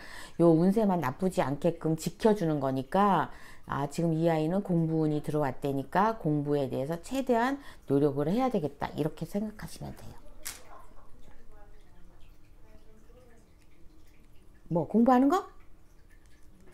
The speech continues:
공부하는 거, 공부하는 거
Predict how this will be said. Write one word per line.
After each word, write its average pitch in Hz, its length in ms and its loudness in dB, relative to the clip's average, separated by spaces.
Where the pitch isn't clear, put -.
공부하는 330 460 4
거, 294 200 4
공부하는 330 480 8
거 294 240 8